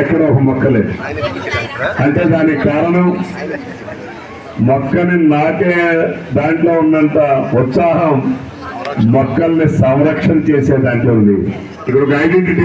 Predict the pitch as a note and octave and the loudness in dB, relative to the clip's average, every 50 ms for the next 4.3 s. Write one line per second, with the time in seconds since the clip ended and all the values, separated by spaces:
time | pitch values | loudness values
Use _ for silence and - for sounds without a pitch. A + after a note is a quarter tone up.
0 | D#3+ D#3 D3+ D3+ D3+ D3+ D3+ C#3+ C#3+ - - - - - - - - - - D#3 | 4 4 4 4 2 2 2 2 0 0 -2 -6 -10 -10 -8 -4 -2 0 2 2
1 | D#3+ D#3+ D3+ C#3+ C3+ - C#3 D3+ D#3 F3 G3 G#3 G3 G3+ - - - - - - | 4 4 4 4 4 2 2 2 2 2 2 2 0 -2 -6 -8 -10 -12 -12 -14
2 | - - - - - - - G3 F#3+ G3 G3 - G#3 G3+ G#3 G3+ F#3+ G3 - E3 | -14 -10 -4 -2 0 2 2 4 2 2 2 2 2 2 2 2 2 2 2 2
3 | E3+ G3 G3+ G3 G3 F#3+ G3 G3 - E3 G3+ F#3+ D#3+ - - - - - - - | 4 2 4 4 2 2 2 0 0 0 -2 0 0 -2 -2 -2 -4 -6 -6 -4
4 | - D#3+ E3+ F#3 F#3+ | -2 0 2 2 2